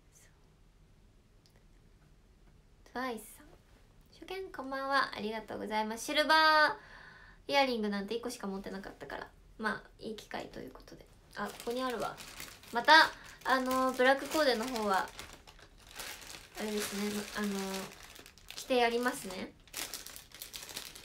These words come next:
じゃん。かわいい。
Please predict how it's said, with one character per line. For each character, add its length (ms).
じ 80
ゃ 140
ん。 640
か 140
わ 200
い 720
い。 60